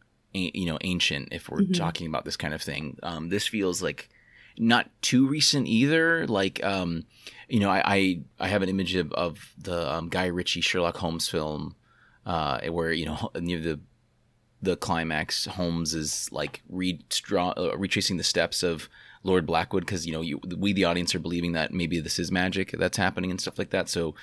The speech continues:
Speaker 2: Sure.
Speaker 1: um, Holmes, uh, you know, uh, Robert Downey Junior playing Holmes does the, like, pagan ritual that he's doing. And so they, you know, and that's nineteenth century and stuff. So it's like, yeah, but then this, this was, like, you know, a few hundred years ago, but they're,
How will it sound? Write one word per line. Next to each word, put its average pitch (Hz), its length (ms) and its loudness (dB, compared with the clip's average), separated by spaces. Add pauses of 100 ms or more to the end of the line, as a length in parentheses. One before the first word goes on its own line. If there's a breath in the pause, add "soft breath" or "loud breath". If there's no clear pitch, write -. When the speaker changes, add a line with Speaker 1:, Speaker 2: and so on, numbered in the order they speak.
(140 soft breath)
Speaker 2:
Sure. 165 280 4
Speaker 1:
um, 76 320 -2
Holmes, 92 560 2 (100)
uh, 85 280 2
you 90 120 -4
know, 78 160 -2
uh, 78 260 -2 (360)
Robert 90 200 0
Downey 85 140 0
Junior 85 200 -2
playing 85 180 -4
Holmes 80 320 -2
does 85 380 4
the, 82 120 2
like, 78 220 0
pagan 85 360 -2
ritual 85 420 -2
that 78 160 0
he's 87 160 -8
doing. 87 320 -4 (260 loud breath)
And 107 140 4
so 110 140 4
they, 117 160 4
you 107 60 4
know, 104 60 4
and 104 100 2
that's 104 200 0
nineteenth 98 320 0
century 82 260 -2
and 82 80 -6
stuff. - 220 -4
So 82 200 0
it's - 160 -4
like, - 300 -8
yeah, 107 240 -2
but 95 160 -2
then 95 200 2
this, - 360 4 (720)
this - 220 0
was, 92 180 -2
like, 73 200 -6
you 95 120 -6
know, 82 60 -6
a - 40 -12
few 110 200 2
hundred 110 220 4
years 107 200 0
ago, 104 400 4
but 101 200 -4
they're, 92 180 2